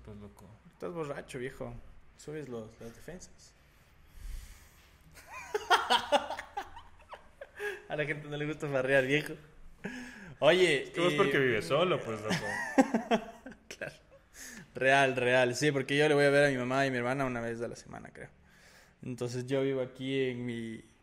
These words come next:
Speaker 2: en mi mismo, ¿cómo se llama?
Speaker 1: Círculo.
Speaker 2: Círculo, ajá. Entonces, no, no. Igual nos portamos bien. Pero bueno, entonces yo, o sea, yo a lo que voy es como que es demasiado contradictorio,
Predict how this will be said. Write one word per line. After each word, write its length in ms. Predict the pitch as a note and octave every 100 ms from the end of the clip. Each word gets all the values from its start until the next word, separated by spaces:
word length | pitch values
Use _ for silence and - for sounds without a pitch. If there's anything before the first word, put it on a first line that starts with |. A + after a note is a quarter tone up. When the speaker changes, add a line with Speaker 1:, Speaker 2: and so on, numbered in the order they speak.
| _ _ -
Speaker 2:
en 120 | C3
mi 80 | C#3
mismo, 680 | D3 D#3 D#3+ D3+ C3+ A#2+ A#2+ C#3 - _ _ _
¿cómo 140 | C#3 C3+
se 120 | C3+
llama? 440 | C#3+ E3 B2+ - -
Speaker 1:
Círculo. 340 | - - G2 -
Speaker 2:
Círculo, 440 | - D#3 F3 C#3+ B2
ajá. 260 | - D3
Entonces, 460 | C#3 - B2+ - B2
no, 160 | B2 A#2+
no. 240 | A#2 A2+ - - - - - - - - - -
Igual 180 | - F3
nos 100 | D3
portamos 420 | C3 B2 A2+ -
bien. 140 | - - _ - - - - -
Pero 140 | G3+
bueno, 160 | G3+ C3+ - - - -
entonces 300 | F#3+ B3+ G#3
yo, 260 | G3 D4+ D4
o 80 | E3
sea, 140 | E3
yo 240 | E3 D#3+ G3+
a 40 |
lo 120 | A#3+ -
que 80 |
voy 160 | F3 F3+
es 100 | G3
como 240 | G3 D3+ C#3
que 300 | C3 A#2 A#2 - - - _ _ _ _ _ _ _ _ - _ -
es 240 | G#3+ G#3+
demasiado 680 | A3 G3+ E3+ - G3 G#3+ G#3+
contradictorio, 1160 | F3+ D3+ D3 C#3 C3+ - E3 F#3+ F#3 E3 B2+